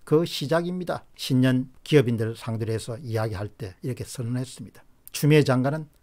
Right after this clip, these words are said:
수술칼을 환자에게 여러 번 찔러서 병의 원인을 도려낸 것이 아니다. 정확하게 진단하고 정확한 병의 부위를 제대로 도려낸 것이 명이다. 이야기들은 다 잘합니다. <laughs> 예, 공정이 그들에게 무슨 공정인지 모르겠지만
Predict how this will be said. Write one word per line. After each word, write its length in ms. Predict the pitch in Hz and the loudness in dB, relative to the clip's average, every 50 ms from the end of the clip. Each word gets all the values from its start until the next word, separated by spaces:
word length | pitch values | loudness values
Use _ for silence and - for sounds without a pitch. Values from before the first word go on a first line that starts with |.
| - | -16
수술칼을 580 | - - - 196 - 170 143 - 165 156 156 151 | -4 -2 -2 0 0 0 0 2 2 4 4 4
환자에게 520 | - - 135 135 135 147 147 143 131 117 | 4 2 0 2 2 2 2 2 2 0
여러 160 | 117 123 135 135 | 0 0 0 0
번 240 | 156 175 180 170 | 0 0 -2 -2
찔러서 460 | - - 208 190 175 151 - - 123 - - - _ _ _ - | -4 -2 0 2 2 0 0 -4 -10 -12 -14 -20 _ _ _ 0
병의 480 | 131 123 123 127 135 147 156 160 160 160 | 2 4 4 4 4 2 0 0 -4 -2
원인을 400 | 127 127 135 151 170 175 151 - | 0 2 2 4 2 2 0 2
도려낸 340 | 147 151 170 170 160 139 | 2 2 2 2 2 0
것이 220 | 127 110 - - 127 | 0 -2 -4 -6 -6
아니다. 340 | 101 101 120 120 160 - - _ - _ - | -6 -6 -6 -6 -6 -8 -10 _ -20 _ 0
정확하게 640 | - 131 123 139 139 - - - 175 175 190 185 | 2 4 4 4 2 -2 -6 -4 -2 0 0 0
진단하고 560 | 180 - - 123 107 117 117 113 131 131 127 - | -2 -2 -4 -2 -2 -2 -2 -4 -4 -6 -6 -6
정확한 580 | - - 120 - 143 143 - 156 156 156 143 - _ _ _ _ | -2 0 0 0 0 0 -2 -4 -4 -4 -8 -12 _ _ _ _
병의 340 | - 117 110 123 127 123 123 | -2 0 2 2 0 0 -2
부위를 380 | - 151 147 127 120 143 151 147 - | -4 -2 -2 0 -2 -2 -4 -4 -4
제대로 320 | 127 113 107 135 147 135 | -4 -2 -2 -2 -4 -2
도려낸 340 | - 151 147 147 135 131 120 | -2 0 0 2 2 0 -2
것이 240 | 117 117 - - - | -2 -6 -8 -10 -6
명이다. 440 | 131 117 110 117 135 135 147 - - - - _ _ _ _ _ - | -6 -4 -4 -4 -6 -6 -8 -12 -14 -20 -20 _ _ _ _ _ 0
이야기들은 500 | 117 123 135 151 175 190 180 165 147 135 | 4 6 6 6 6 4 0 -2 -4 -2
다 220 | 127 113 117 120 | -2 -2 -2 -2
잘합니다. 500 | - 110 107 113 120 143 151 - - - - - - - | -2 -2 -2 -2 -4 -4 -8 -10 -14 -18 -18 -20 -8 -2
<laughs> 1500 | 165 147 - - - 156 - - - 190 151 - _ - _ - _ _ - - - - _ _ - - - - _ _ - | -2 -2 -2 -2 -6 -6 -6 -6 -10 -10 -10 -10 _ -20 _ -20 _ _ -20 -20 -20 -20 _ _ -20 -20 -20 -20 _ _ -18
예, 80 | 131 117 - - _ _ _ _ _ - | -16 -16 -16 -20 _ _ _ _ _ 4
공정이 380 | 156 165 170 151 151 135 123 - | 4 6 6 6 6 4 4 4
그들에게 320 | - 156 147 147 135 120 | 4 4 4 4 4 2
무슨 320 | 110 107 104 - 135 139 | 2 -2 -2 0 0 2
공정인지 420 | 131 139 147 139 139 156 151 135 117 | 2 2 2 2 0 0 -2 -2 -4
모르겠지만 640 | 104 98 104 113 110 127 135 - - 147 120 98 | -4 -6 -6 -4 -4 -6 -6 -6 -8 -8 -8 -8